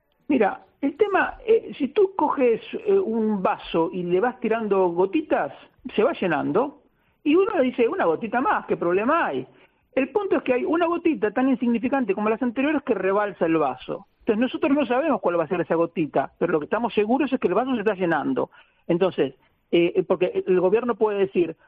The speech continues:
"No, no ha pasado nada, porque hemos subido el salario mínimo y se ha creado empleo". Eso de por sí es discutible, porque uno de cada cuatro empleos creados desde dos mil diecinueve ha sido en el sector público.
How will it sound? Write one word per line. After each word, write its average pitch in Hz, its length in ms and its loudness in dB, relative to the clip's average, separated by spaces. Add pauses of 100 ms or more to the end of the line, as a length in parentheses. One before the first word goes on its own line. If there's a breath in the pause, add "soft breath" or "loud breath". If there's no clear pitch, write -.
"No, 311 160 0
no 339 80 0
ha 320 60 0
pasado 262 340 0
nada, 233 380 0
porque 180 380 -2
hemos 240 240 -2
subido 247 260 2
el 208 100 -4
salario 240 260 0
mínimo 320 320 0
y 170 60 -6
se 208 80 -2
ha 196 80 -8
creado 208 300 0
empleo". 156 500 -2 (120)
Eso 339 220 0
de 247 100 4
por 196 200 -2
sí - 80 0
es 320 80 4
discutible, 139 680 -2 (460)
porque - 380 0
uno 311 240 2
de 214 80 4
cada 170 240 0
cuatro 226 260 -2
empleos 208 340 0
creados 170 340 0
desde 156 140 0
dos 165 160 0
mil 226 120 -2
diecinueve 247 420 0
ha 208 80 -4
sido 214 200 0
en 190 40 -2
el 165 80 -4
sector 170 320 -2
público. 135 540 -4